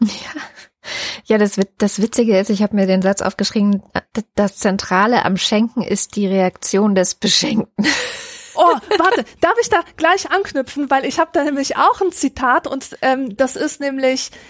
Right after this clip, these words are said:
Speaker 2: äh, meine Frage war, ich, ich war nämlich total irritiert davon, wie ich so drüber nachdenke, wieso verpacken wir Geschenke eigentlich, was soll denn das? Also geht es wirklich um dieses, es muss eine Überraschung sein, man könnte das ja genauso gut in ein Tütchen stecken oder in eine Tasche oder so, da sieht man's ja auch nicht,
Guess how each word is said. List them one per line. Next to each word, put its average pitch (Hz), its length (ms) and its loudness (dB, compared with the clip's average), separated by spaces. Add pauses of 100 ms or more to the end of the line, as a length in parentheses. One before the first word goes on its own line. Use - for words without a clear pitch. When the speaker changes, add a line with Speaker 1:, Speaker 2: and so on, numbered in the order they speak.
(120)
Speaker 2:
äh, 285 180 0
meine 302 300 2
Frage 320 400 0
war, 226 180 2 (260)
ich, 277 140 -2
ich 302 140 -2
war 359 60 4
nämlich 330 180 -4
total 339 280 0
irritiert 277 600 -2
davon, 392 320 4
wie 302 60 4
ich - 140 -4
so 254 220 -4
drüber 254 220 0
nachdenke, 269 420 0
wieso 247 220 0
verpacken 269 600 -2
wir 285 120 2
Geschenke 233 720 0
eigentlich, 208 320 0
was 214 180 -6
soll 226 160 4
denn 247 200 2
das? 196 340 -2 (280)
Also 262 220 0
geht 285 300 2
es 233 320 -2
wirklich 359 600 2 (300)
um 277 160 0
dieses, 277 300 2
es 269 120 -2
muss 311 220 0
eine 311 100 -2
Überraschung 247 640 0
sein, 285 260 2
man 254 140 2
könnte 285 260 -4
das 269 200 0
ja 262 100 2
genauso 262 440 2
gut 277 180 -2
in 233 100 -4
ein 240 220 2
Tütchen 302 480 0
stecken 226 420 0
oder 226 160 2
in 226 60 -2
eine 226 160 0
Tasche 240 380 0
oder 233 200 0
so, 254 80 -2
da 233 140 0
sieht - 180 -4
man's 262 220 -2
ja 240 100 0
auch 254 140 0
nicht, 302 220 -6